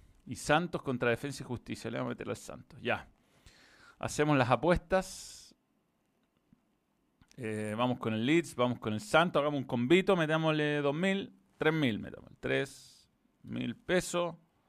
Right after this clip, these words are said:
Y podemos ganar catorce mil ciento cincuenta y siete. Se apuesta, confirmo. Eh, ya.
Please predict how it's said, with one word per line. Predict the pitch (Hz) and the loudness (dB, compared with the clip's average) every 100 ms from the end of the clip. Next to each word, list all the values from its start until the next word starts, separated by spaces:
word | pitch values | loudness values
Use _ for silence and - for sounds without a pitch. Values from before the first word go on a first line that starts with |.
| _ _ _ - | _ _ _ -14
Y | 117 | -4
podemos | 117 123 | -2 0
ganar | 110 117 127 | 0 0 0
catorce | 123 110 117 - | 0 0 -2 -2
mil | 117 131 123 | 0 0 -2
ciento | - 135 131 - | -2 -2 -4 -8
cincuenta | 120 123 107 120 107 104 | -8 -6 -2 -2 -2 -4
y | 107 | -8
siete. | - 123 90 - _ _ _ _ _ _ _ _ | -2 0 -2 -10 _ _ _ _ _ _ _ _
Se | - | -8
apuesta, | 101 135 147 147 143 143 | -2 2 2 4 2 2
confirmo. | 107 104 - 147 147 139 143 - _ _ _ _ _ _ _ _ _ _ _ _ _ _ _ _ _ _ _ _ _ | 0 -2 0 2 2 0 -4 -6 _ _ _ _ _ _ _ _ _ _ _ _ _ _ _ _ _ _ _ _ _
Eh, | 82 65 - - - - - - - - - - - - - - - - - - - - - - - - - - - - - 95 | -12 -10 -12 -14 -14 -14 -14 -14 -16 -16 -16 -16 -16 -16 -16 -18 -18 -20 -20 -20 -20 -20 -20 -20 -20 -18 -16 -16 -14 -14 -12 -8
ya. | 90 | -10